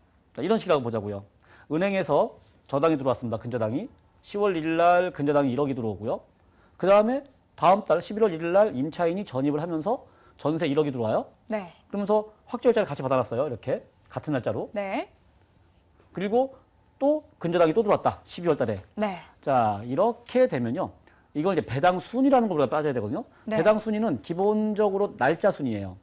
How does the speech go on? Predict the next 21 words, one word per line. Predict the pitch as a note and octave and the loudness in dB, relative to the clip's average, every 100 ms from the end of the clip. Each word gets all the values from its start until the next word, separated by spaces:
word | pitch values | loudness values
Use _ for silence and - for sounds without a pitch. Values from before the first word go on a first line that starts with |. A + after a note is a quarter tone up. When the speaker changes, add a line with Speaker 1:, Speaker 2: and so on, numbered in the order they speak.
| - | -6
Speaker 2:
음. | A#3+ B3 B3+ C#4 D#4+ | -2 -2 -2 -4 -4
Speaker 1:
예, | D#4 A#3 F3+ C#3 | -4 -6 -6 2
누가 | A#3 | 4
먼저 | G#3 F#3 D#3 | 4 2 2
들어왔냐? | D3+ A2+ E3+ C3+ - _ | 2 2 0 -4 -12 _
먼저 | C3+ F#3 | 0 2
Speaker 2:
네. | G3+ | 2
Speaker 1:
들어온 | G3+ F#3 | 2 0
놈 | |
순입니다. | D#3 F#3 B2 F#3 - _ - _ | -2 -2 -2 -2 -6 _ -20 _
자, | D#3+ | -2
그래서 | F#3+ G#3 | 0 0
보면은요. | D#3+ F#3+ F3 C3+ B3+ - _ _ - | -2 -2 0 -2 -4 -10 _ _ -2
배당 | D3+ F3 | 0 2
순위가 | D#3+ C3+ E3+ | 0 0 0
지금 | A#2+ C3+ - | -2 -8 -2
딱 | G3 C3+ | -2 0
요 | E3 | -4
순서대로요. | D#3+ D#3+ C3+ G#2 F3 - _ _ | -4 -4 -2 -2 -4 -6 _ _
시월 | - A3 A#3 A#3 D#3 | -10 0 4 6 4
일일자 | D#3+ C#3 D3+ | -2 2 2